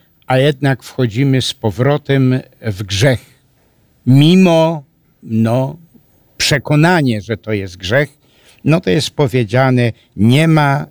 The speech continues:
dla nas ofiary za grzech. Jeżeli zlekceważymy to przekonanie, e, o czym próbowałem też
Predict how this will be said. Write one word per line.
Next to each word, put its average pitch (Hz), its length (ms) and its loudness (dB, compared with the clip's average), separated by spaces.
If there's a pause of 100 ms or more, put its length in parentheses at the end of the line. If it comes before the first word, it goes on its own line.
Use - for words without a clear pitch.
(280)
dla 123 260 0
nas 120 600 -4
ofiary 117 560 -2
za 98 200 -4
grzech. 92 320 -8 (720)
Jeżeli 135 360 0
zlekceważymy 160 1160 0 (640)
to 135 140 0
przekonanie, 147 920 -2 (720)
e, - 40 -20 (520)
o 123 100 -4
czym 107 840 -6
próbowałem 113 800 -2
też - 380 -6